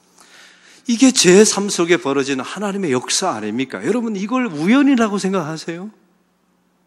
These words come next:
"네가 목사인데 그러면 안 된다"라는 하나님의 역사로 제 음성 가운데 들렸습니다. 저는 살아가면서 이 모든 게 하나님의 역사로 보입니다. 저는 유대인도 아니에요.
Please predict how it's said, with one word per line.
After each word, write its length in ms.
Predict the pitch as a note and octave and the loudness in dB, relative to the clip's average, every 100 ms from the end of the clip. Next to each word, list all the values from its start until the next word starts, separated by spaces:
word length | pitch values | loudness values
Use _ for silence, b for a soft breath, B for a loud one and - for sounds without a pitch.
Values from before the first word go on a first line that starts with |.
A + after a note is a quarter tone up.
| _ _ _ | _ _ _
"네가 260 | E3+ A#3 G#3+ | -6 -4 -4
목사인데 560 | F3 F3 G#3 E3+ F3 | -6 -6 -8 -6 -8
그러면 380 | - E3+ C#3 C3+ | -6 -8 -8 -12
안 160 | G#2+ G#2+ | -16 -12
된다"라는 960 | D3 C#3+ A#2 G#2 A2 A2+ D#3 G3 G#2+ - b b b b b | -10 -10 -12 -14 -10 -6 -4 -4 -6 -14 b b b b b
하나님의 600 | - - A3 G3+ G3 F#3 | -12 -8 -6 -4 -4 -2
역사로 500 | C#3+ C#3 - D#3+ D3 | -2 -2 -6 -6 -6
제 320 | C#3+ - C#3 C3+ | -8 -8 -6 -2
음성 440 | C#3 D3+ D#3 C#3 | 0 0 -2 -4
가운데 680 | B2+ G#2+ G2 F#2+ G#2 F#2+ G2 - | -4 -6 -6 -6 -6 -8 -12 -12
들렸습니다. 720 | D3 E3 D#3+ F#2 F2+ - - _ _ B B B B B - | -6 -6 -6 -10 -14 -20 -20 _ _ B B B B B 0
저는 240 | G3+ G#3+ | 4 4
살아가면서 560 | G3 F3+ F#3+ G3 F#3 G3+ | 4 4 4 4 2 0
이 120 | G3 | 2
모든 560 | F#3 A3 A#3+ A#3+ A#3+ | 8 10 10 10 6
게 120 | A3 A3+ | 6 6
하나님의 440 | F#3 A#3 A3 A3 | 6 4 6 6
역사로 400 | G#3 - A#3+ A3 | 6 4 2 2
보입니다. 440 | G3 A#3+ G#3+ G#3 | 0 -2 -2 -2
저는 320 | D3+ A3 C#4+ G#3+ | 0 2 2 0
유대인도 480 | B3+ F4+ E4+ D#4+ | 6 6 8 6
아니에요. 440 | G3 E3 A#3+ G#3 | 4 4 4 4